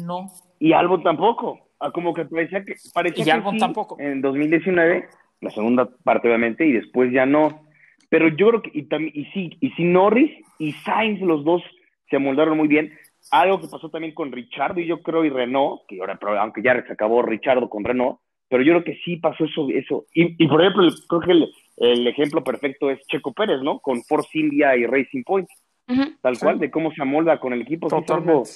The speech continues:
Speaker 2: que no es muy comentado, ¿eh? Tienes, tienes
Speaker 1: Sí.
Speaker 2: razón, sí.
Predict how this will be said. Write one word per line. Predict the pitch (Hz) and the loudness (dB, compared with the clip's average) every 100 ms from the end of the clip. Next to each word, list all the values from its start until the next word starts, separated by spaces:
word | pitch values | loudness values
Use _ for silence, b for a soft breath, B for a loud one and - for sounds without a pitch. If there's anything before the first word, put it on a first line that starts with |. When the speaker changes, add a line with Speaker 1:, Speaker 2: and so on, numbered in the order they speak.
| _ _ _ - | _ _ _ -4
Speaker 2:
que | 127 | 2
no | |
es | 156 | 4
muy | 170 | 4
comentado, | 165 131 110 110 139 113 | 2 0 2 2 4 4
¿eh? | 117 | 2
Tienes, | 143 143 143 120 _ | 2 -2 -4 -6 _
tienes | 135 139 | -4 -2
Speaker 1:
Sí. | 127 | -2
Speaker 2:
razón, | 98 107 131 | -2 -6 -4
sí. | 117 123 | -4 -6